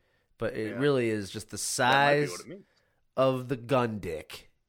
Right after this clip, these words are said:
Speaker 1: And
Speaker 2: <clears throat> Yeah.
Speaker 1: w-, it, the size
Speaker 2: Actually,
Speaker 1: of
Speaker 2: that's
Speaker 1: the
Speaker 2: the
Speaker 1: load.
Speaker 2: gun sperm.
Speaker 1: Yeah, that's the
Speaker 2: The size
Speaker 1: size
Speaker 2: of
Speaker 1: of
Speaker 2: the
Speaker 1: the
Speaker 2: gun
Speaker 1: load it
Speaker 2: sperm.
Speaker 1: drops.
Speaker 2: Yeah.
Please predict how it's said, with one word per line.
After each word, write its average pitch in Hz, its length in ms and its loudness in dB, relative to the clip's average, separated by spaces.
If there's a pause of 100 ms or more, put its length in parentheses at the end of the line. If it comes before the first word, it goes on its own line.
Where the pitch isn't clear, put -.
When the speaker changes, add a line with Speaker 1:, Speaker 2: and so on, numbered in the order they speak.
(320)
Speaker 1:
And 104 560 -4
Speaker 2:
<clears throat> 117 60 -16
Yeah. 104 640 -2 (280)
Speaker 1:
w-, - 160 -18 (240)
it, 135 220 -2 (220)
the 117 60 -10
size 151 480 6
Speaker 2:
Actually, 139 160 -2
Speaker 1:
of 143 40 2
Speaker 2:
that's 147 120 4
Speaker 1:
the 131 60 -2
Speaker 2:
the 131 60 0
Speaker 1:
load. 135 340 8
Speaker 2:
gun 107 80 0
sperm. 131 540 -2
Speaker 1:
Yeah, 120 300 6
that's 123 160 2
the - 60 -12
Speaker 2:
The 131 60 -2
size 135 340 6
Speaker 1:
size 113 40 -8
Speaker 2:
of - 40 -10
Speaker 1:
of 123 40 -10
Speaker 2:
the 127 80 -4
Speaker 1:
the 120 60 -4
Speaker 2:
gun 127 80 0
Speaker 1:
load 131 220 6
it - 40 2
Speaker 2:
sperm. 104 100 -2
Speaker 1:
drops. 104 520 -4 (680)
Speaker 2:
Yeah. 107 200 -10